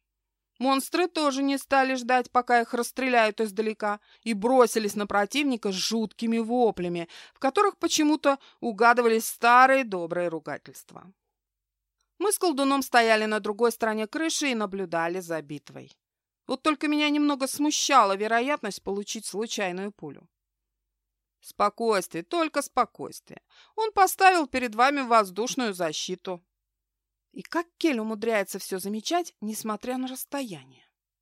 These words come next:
"Опыт, друг мой. Кроме того, я могу видеть всё то же, что видишь ты. Просто тебе нужно научиться замечать использование магии". В самый разгар схватки военных с монстрами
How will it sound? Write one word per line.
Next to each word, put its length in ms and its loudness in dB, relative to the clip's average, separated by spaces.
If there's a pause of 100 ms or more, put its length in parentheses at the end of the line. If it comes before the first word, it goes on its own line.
(960)
"Опыт, 560 0
друг 300 -18
мой. 200 -20 (180)
Кроме 280 -4
того, 340 4
я 120 4
могу 320 2
видеть 340 -4
всё 180 -2
то 260 -2
же, 120 -8
что 240 -4
видишь 400 -8
ты. 300 -12 (420)
Просто 320 -6
тебе 240 -2
нужно 300 0
научиться 580 -2
замечать 760 -2
использование 760 -6
магии". 480 -8 (960)
В 40 -12
самый 280 4
разгар 380 0
схватки 720 -2
военных 720 0
с 120 -8
монстрами 640 -4